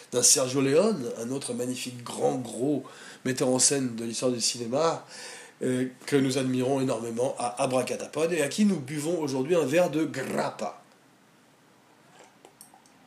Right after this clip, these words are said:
Non, c'est pas de la grappa, c'est du limoncello.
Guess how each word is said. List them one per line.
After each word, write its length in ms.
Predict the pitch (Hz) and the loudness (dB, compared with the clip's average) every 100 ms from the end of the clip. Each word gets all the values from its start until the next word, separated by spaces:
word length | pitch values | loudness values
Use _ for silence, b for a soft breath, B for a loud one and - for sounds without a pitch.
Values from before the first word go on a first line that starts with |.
| - - - - - - - _ _ _ - - - 113 | -20 -20 -20 -20 -20 -20 -20 _ _ _ -20 -12 -8 0
Non, 80 | 110 | 0
c'est 120 | 135 | 0
pas 100 | 131 | 2
de 60 | 123 | 2
la 80 | |
grappa, 440 | 113 113 117 - 104 | 2 -2 -4 -4 -10
c'est 160 | - | -12
du 140 | 113 117 | -12 -10
limoncello. 720 | 117 127 120 110 - 113 | -6 -4 -6 -6 -4 -4